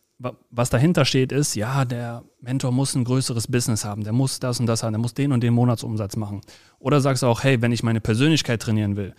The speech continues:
dann schaue ich jemanden an, der eine geile Persönlichkeit hat. Oder wenn ich etwas über mein, meine Energie lernen will oder über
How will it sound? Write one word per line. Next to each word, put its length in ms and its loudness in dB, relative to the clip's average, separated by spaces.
dann 100 -6
schaue 260 2
ich 80 0
jemanden 320 2
an, 180 0
der 60 2
eine 140 0
geile 240 0
Persönlichkeit 580 0
hat. 160 -14
Oder 200 -2
wenn 120 0
ich 120 -4
etwas 300 -2
über 160 0
mein, 340 0
meine 280 -4
Energie 380 2
lernen 320 0
will 160 -2
oder 220 0
über 360 -2